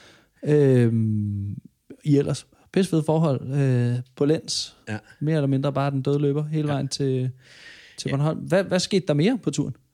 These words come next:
Speaker 2: Jamen, altså, vi, øh, s-, slap jo i jer, desværre, efter en otte timers sejlads eller noget af den stil. Øh, og, øh, så øgede vinden jo,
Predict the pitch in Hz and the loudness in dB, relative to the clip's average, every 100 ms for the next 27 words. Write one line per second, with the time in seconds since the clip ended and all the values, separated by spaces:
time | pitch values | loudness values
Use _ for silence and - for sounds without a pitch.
0 | - 123 123 123 123 123 156 143 131 120 | -2 0 2 2 4 6 6 8 6 6
1 | 117 104 127 127 110 143 151 147 123 139 | 4 0 0 2 2 2 4 4 4 4
2 | 139 127 120 120 113 113 123 120 107 101 | 0 -4 -2 0 0 0 -2 -2 0 2
3 | 127 131 123 110 107 104 113 110 104 117 | 0 -2 -2 -2 -2 0 0 0 0 0
4 | 113 107 - 123 117 - - - - - | 2 0 0 -2 -4 -10 -20 -20 -20 -20
5 | - 127 117 113 110 107 104 120 113 110 | -2 2 4 4 4 2 0 -2 -2 -2
6 | 107 104 104 113 127 123 127 147 123 143 | -2 -4 -4 -2 2 4 4 4 4 2
7 | 120 101 | 0 -2